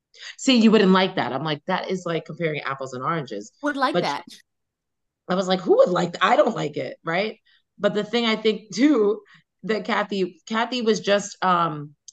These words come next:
Speaker 1: she just kept picking at these, these things with Teresa. She kept making it worse. She kept coming back.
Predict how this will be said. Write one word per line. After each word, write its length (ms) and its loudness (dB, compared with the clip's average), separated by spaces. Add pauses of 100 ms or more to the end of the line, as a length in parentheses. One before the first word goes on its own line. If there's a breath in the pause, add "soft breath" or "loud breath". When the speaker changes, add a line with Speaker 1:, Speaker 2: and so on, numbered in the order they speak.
(380)
Speaker 1:
she 220 -6
just 340 -2
kept 400 -2
picking 420 -4
at 360 -2
these, 400 -6
these 300 -10
things 340 -4
with 260 -6
Teresa. 640 -4
She 200 -8
kept 220 -4
making 260 -2
it 120 -6
worse. 360 -6
She 80 -18
kept 200 -8
coming 220 -6
back. 380 -2